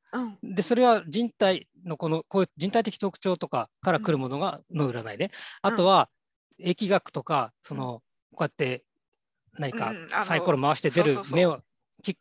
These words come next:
Speaker 2: こう、もう、こう、亀、亀の甲羅で判断するような占いでしょ？
Speaker 1: うん。
Speaker 2: 昔の呪術じゃない、
Speaker 1: うん。
Speaker 2: 政治判断なんかそれでやったって古典ラジオで言ってたじゃないですか。
Speaker 1: うん。
Speaker 2: そういうやつと、あと、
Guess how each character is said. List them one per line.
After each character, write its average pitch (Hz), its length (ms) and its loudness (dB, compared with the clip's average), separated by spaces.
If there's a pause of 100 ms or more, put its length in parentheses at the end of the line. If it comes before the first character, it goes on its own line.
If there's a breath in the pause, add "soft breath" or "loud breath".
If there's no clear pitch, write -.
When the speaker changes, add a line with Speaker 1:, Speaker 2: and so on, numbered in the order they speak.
Speaker 2:
こ 185 160 2
う、 160 40 0
も 156 120 -2
う、 - 20 -8 (420)
こ 202 260 4
う、 - 20 -20 (140)
亀、 180 260 2
亀 175 300 0
の 139 60 -2
甲 151 140 -6
羅 139 80 0
で 131 80 -6
判 143 220 -4
断 120 160 -6
す - 140 -12
る 117 80 -10
よ 117 80 -8
う 117 40 -10
な 117 80 -8
占 120 300 -6
い 131 120 -14
で 123 80 -10
し - 80 -8
ょ？ 214 60 -2 (360 loud breath)
Speaker 1:
う 156 40 -6
ん。 - 20 -2
Speaker 2:
昔 127 280 -4
の 120 160 -12 (180)
呪 143 140 -4
術 - 680 -14 (180)
じ 127 100 -12
ゃ - 20 -10
な 117 80 -12
い、 - 20 -14
Speaker 1:
う - 20 -20
ん。 - 20 -20
Speaker 2:
政 196 220 2
治 175 80 2
判 170 100 2
断 147 100 0
な 123 60 -6
ん - 40 -10
か 117 80 -10
そ 131 80 -8
れ 127 80 -6
で 123 80 -6
や 123 60 -4
っ - 40 -8
た 135 100 -6
っ - 40 -4
て - 120 -14
古 127 120 -10
典 131 120 -4
ラ 123 100 -4
ジ 107 80 -10
オ 226 40 -8
で 233 40 -8
言 226 40 -10
っ - 20 -10
て 196 60 -12
た 151 40 -2
じ 117 80 -8
ゃ - 40 -10
な 101 40 -16
い 95 40 -20
で - 40 -20
す - 60 -20
か。 - 100 -16
Speaker 1:
う - 20 -16
ん。 - 40 -20 (1000 loud breath)
Speaker 2:
そ 196 200 2
う 202 60 6
い 196 200 4
う - 40 -6
や 175 120 4
つ - 140 -6
と、 127 240 -8 (100)
あ 160 120 -2
と、 131 260 -4